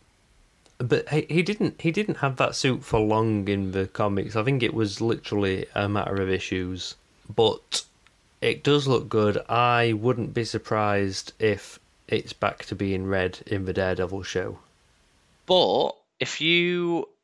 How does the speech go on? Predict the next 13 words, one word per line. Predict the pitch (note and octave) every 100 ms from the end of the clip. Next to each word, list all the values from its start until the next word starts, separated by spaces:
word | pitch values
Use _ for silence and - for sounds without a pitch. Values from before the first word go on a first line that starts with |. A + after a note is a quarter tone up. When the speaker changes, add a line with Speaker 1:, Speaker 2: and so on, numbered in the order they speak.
| _ _ _ _ _ _
Speaker 2:
what, | A#2+ G#2+ -
the | A#2+ A2+ A2+ A#2 A#2
white | A2+ A#2 A#2 A2
and | A2
purple | A2+ G2+ - E2+
one? | D#2+ E2+ - _ _ _ _ _ -
Speaker 1:
What? | B2+ A#3+ C#4+ _ _ _ _ _ _ _ - - - E3
Speaker 2:
No, | A3 F3+
I'm | C#3
on | F3+
about | F#3 E3
She-Hulk | - D#3+ D3+ C3+ -
suit. | - A#2+ G#2+ F#2+